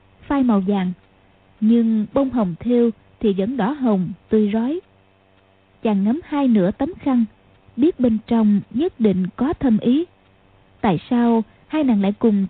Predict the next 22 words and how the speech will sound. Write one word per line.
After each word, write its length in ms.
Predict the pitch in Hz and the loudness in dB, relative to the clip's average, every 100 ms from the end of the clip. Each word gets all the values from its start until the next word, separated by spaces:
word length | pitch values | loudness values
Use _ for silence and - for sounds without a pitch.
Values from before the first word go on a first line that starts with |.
| - | -4
trao 180 | 285 285 | -4 -2
cho 180 | 285 | -2
chàng? 280 | 269 - 196 - _ _ _ _ _ _ _ _ - | -2 -2 -2 -4 _ _ _ _ _ _ _ _ -4
Tại 140 | 233 - | -2 0
sao 220 | 285 269 | 0 2
lại 140 | 247 208 | 2 0
bảo 180 | 202 302 | 0 -2
chàng 280 | 240 196 185 _ _ | -2 -2 -4 _ _
hãy 160 | 214 277 | -4 0
đưa 160 | 269 | 0
cho 320 | 233 247 233 | 0 -2 0
Lý 200 | 226 269 381 | 0 0 0
Mạc 160 | 247 - - | -4 -4 0
Sầu? 200 | 208 190 _ _ _ _ _ _ _ _ _ _ - | 0 0 _ _ _ _ _ _ _ _ _ _ -4
Tại 240 | 214 208 233 269 | 0 0 0 -2
sao 320 | 247 240 226 | 0 0 0
cả 100 | 240 | -6
hai 220 | 330 311 | -6 -4
nàng 300 | 254 214 196 | 0 0 2
đều 140 | 202 190 | 0 0
không 240 | 269 254 | -2 -2
muốn 180 | 269 | -2